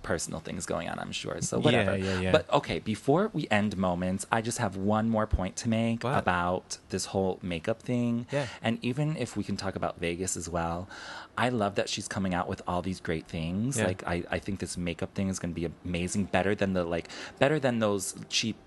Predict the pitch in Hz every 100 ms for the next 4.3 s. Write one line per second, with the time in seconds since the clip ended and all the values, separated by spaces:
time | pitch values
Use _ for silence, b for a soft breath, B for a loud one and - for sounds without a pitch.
0 | - - 104 95 - 95 87 101 101 104
1 | 98 92 - 95 95 95 - 98 - 98
2 | 95 104 95 90 107 104 98 - 95 90
3 | 80 80 87 85 - 95 98 92 - -
4 | - 101